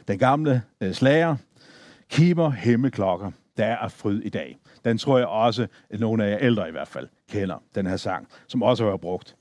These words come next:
i Danmark. Men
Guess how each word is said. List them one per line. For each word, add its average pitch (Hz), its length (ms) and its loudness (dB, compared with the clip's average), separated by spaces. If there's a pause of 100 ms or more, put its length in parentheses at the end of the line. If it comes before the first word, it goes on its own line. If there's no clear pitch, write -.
(120)
i - 40 -6
Danmark. 170 460 2 (2000)
Men 156 440 4